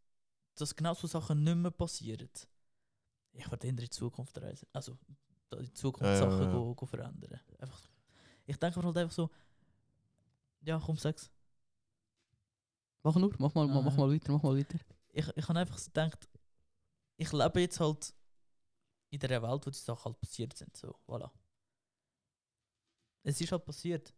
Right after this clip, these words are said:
Speaker 1: Ich denke jetzt nicht mehr gross drüber nach. So, halt ja,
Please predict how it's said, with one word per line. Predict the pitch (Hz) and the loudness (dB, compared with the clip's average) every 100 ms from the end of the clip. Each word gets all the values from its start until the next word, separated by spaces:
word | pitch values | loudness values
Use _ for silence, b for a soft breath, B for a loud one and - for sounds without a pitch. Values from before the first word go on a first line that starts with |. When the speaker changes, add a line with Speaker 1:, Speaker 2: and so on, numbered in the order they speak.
| _ _ _ _ - | _ _ _ _ -10
Speaker 1:
Ich | 143 | -6
denke | - 165 - | 2 2 2
jetzt | 160 156 | 0 0
nicht | 156 | 0
mehr | 160 160 | 0 0
gross | 156 156 156 - | 2 2 2 -4
drüber | 147 143 147 | -4 -2 -2
nach. | 151 127 113 - _ _ _ _ _ _ _ _ _ _ _ _ _ - | -2 -4 -8 -14 _ _ _ _ _ _ _ _ _ _ _ _ _ -10
So, | 120 127 | -8 -6
halt | 123 139 | -8 -4
ja, | 165 160 | -2 -2